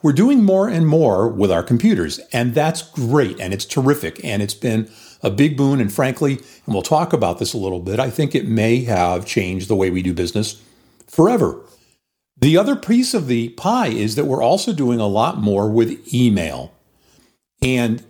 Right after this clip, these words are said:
if I had ominous music, I'd run it in the background. We'll go dun, dun, dun. But email is a big problem, and it may be a bigger problem than even you realize. And that's why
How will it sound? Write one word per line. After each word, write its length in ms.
if 160
I 80
had 180
ominous 440
music, 340
I'd 160
run 180
it 100
in 60
the 60
background. 640
We'll 100
go 240
dun, 200
dun, 180
dun. 420
But 280
email 720
is 480
a 300
big 500
problem, 520
and 140
it 80
may 280
be 160
a 40
bigger 260
problem 560
than 160
even 300
you 160
realize. 480
And 80
that's 180
why 300